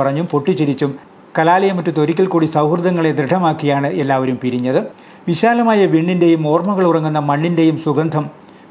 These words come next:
നുകരുവാൻ ഇനിയും എത്തിച്ചേരുമെന്ന് പറഞ്ഞാണ് എല്ലാവരും പിരിഞ്ഞത്. ഈ വർഷം ഔദ്യോഗികമായി അധ്യാപക ജീവിതത്തോട് വില പറയുന്ന പ്രിൻസിപ്പൽ പ്രൊഫസർ ഡോക്ടർ ജെയിംസ് ജോൺ മംഗലത്തിനും വൈസ് പ്രിൻസിപ്പളും മലയാള വിഭാഗം മേധാവിയുമായ പ്രൊഫസർ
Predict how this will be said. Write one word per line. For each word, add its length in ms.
നുകരുവാൻ 400
ഇനിയും 280
എത്തിച്ചേരുമെന്ന് 640
പറഞ്ഞാണ് 380
എല്ലാവരും 420
പിരിഞ്ഞത്. 360
ഈ 100
വർഷം 220
ഔദ്യോഗികമായി 680
അധ്യാപക 460
ജീവിതത്തോട് 580
വില 180
പറയുന്ന 320
പ്രിൻസിപ്പൽ 480
പ്രൊഫസർ 360
ഡോക്ടർ 220
ജെയിംസ് 320
ജോൺ 220
മംഗലത്തിനും 480
വൈസ് 220
പ്രിൻസിപ്പളും 500
മലയാള 380
വിഭാഗം 380
മേധാവിയുമായ 720
പ്രൊഫസർ 340